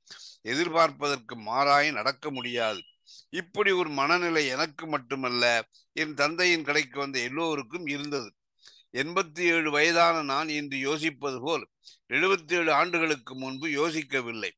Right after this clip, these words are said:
அது நன்கு தெரிகிறது. திறந்து கிடக்கும் நீட்சே என்ற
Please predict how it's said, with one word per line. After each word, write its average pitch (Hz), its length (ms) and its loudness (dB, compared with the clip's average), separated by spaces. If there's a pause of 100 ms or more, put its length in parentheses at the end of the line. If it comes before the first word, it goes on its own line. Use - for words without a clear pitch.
(400)
அது 170 260 0
நன்கு 170 340 -2
தெரிகிறது. 156 600 2 (540)
திறந்து 175 360 -2
கிடக்கும் 160 440 2
நீட்சே 170 440 2
என்ற 156 280 -2